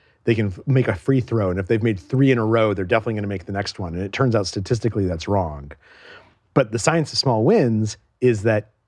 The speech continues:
if you get this momentum, and particularly if it starts small, that it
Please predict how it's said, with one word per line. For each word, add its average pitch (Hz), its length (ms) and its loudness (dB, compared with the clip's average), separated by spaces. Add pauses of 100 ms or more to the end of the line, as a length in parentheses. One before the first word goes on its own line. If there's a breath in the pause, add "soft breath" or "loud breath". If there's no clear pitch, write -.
(140)
if 147 260 2
you 147 80 4
get 131 200 2
this 101 180 -2
momentum, 104 640 0
and 107 120 -2
particularly 175 440 2
if 120 160 -4
it 113 120 -8
starts - 460 -2
small, 117 680 0 (760)
that 131 120 4
it 120 160 -2